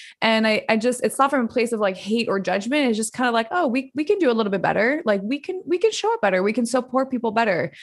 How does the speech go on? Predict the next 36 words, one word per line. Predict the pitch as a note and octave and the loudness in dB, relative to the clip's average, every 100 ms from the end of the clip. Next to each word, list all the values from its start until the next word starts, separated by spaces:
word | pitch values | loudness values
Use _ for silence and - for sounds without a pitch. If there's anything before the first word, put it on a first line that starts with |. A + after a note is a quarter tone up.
| - - - | -20 -18 -2
Um, | G#3+ A3 A3 A3 - | 2 4 2 0 0
and | A#3+ | 0
I | B3 | 2
think | C#4+ A#3 | 0 2
that's, | A#3 B3 - - _ | 2 0 -6 -16 _
that's | A#3+ D4 - | 0 0 -2
my | F4 | -2
biggest | C#4+ C4 C4 C4 | 0 0 0 -2
thing | D4+ E4+ | -4 0
when | A#3+ | 0
I | G#3+ | 0
go | G3+ G3+ | 0 -2
through | - G3+ | -2 -6
stuff. | F#3+ F#3+ F3+ E3+ | -6 -2 -2 -2
It's | F#3+ - | -6 -2
like, | G3 F#3 F#3 _ _ _ - | 0 0 -4 _ _ _ 2
"Oh, | C4 | 4
I | A#3+ | 4
can | A3+ G#3+ G3+ | 2 0 -2
totally | - - A3 A3+ A3+ G#3+ G#3 G3 F3+ F3+ - - _ - | -6 0 4 4 4 2 -2 -2 -2 -2 -6 -20 _ -14
share | - G#3 G3+ G3+ | -2 2 4 4
this | E3+ D#3 F3+ | 4 2 0
and | G3+ | -2
I | F3+ | -4
totally | - G3+ G#3+ G#3 | -4 0 2 2
can | G3+ F#3+ | 0 -2
teach | F#3 G#3+ G#3 - | -4 -4 -4 -2
this. | F3 F3 - | -2 -2 -2
And | A#3+ B3 G#3+ F3+ - | 2 2 2 0 2
I | F#3+ | 2
wanna | A3 A#3 | 2 2
make | A#3 A3 | 0 -2
sure | - G3 G3+ | -4 -2 0
that | G3 | 0
it's | F#3 - | 0 -4
integrated | G3 G3 G3+ - F#3+ F3+ F3+ F3 E3+ F3 A#3 | -4 0 -2 -2 -2 0 0 0 2 2 2